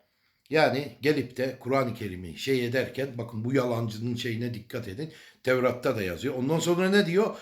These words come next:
Hadis var diyor. O hadis, hani Muhammed'in sallallahu teala aleyhi ve aleyhi ve sellem. Bakın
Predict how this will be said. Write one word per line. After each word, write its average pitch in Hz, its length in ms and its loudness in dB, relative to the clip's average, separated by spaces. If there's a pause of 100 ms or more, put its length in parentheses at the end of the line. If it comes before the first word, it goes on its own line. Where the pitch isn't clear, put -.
(160)
Hadis 123 580 2
var 113 260 2
diyor. 90 220 -6 (280)
O 196 140 4
hadis, 151 680 0
hani 120 280 0
Muhammed'in 120 560 -2
sallallahu 101 640 -8
teala 87 340 -8
aleyhi 80 340 -10
ve 85 40 -12
aleyhi 82 220 -10
ve 80 60 -12
sellem. 82 340 -14
Bakın 131 300 -8